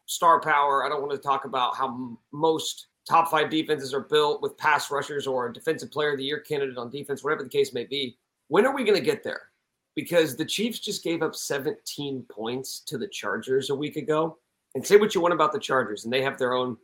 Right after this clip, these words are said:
issues that they're dealing with, including on offense with Justin Herbert,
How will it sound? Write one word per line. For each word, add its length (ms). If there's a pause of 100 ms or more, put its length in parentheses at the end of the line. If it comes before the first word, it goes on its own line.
(120)
issues 340
that 100
they're 100
dealing 240
with, 140
including 380
on 100
offense 380
with 100
Justin 320
Herbert, 440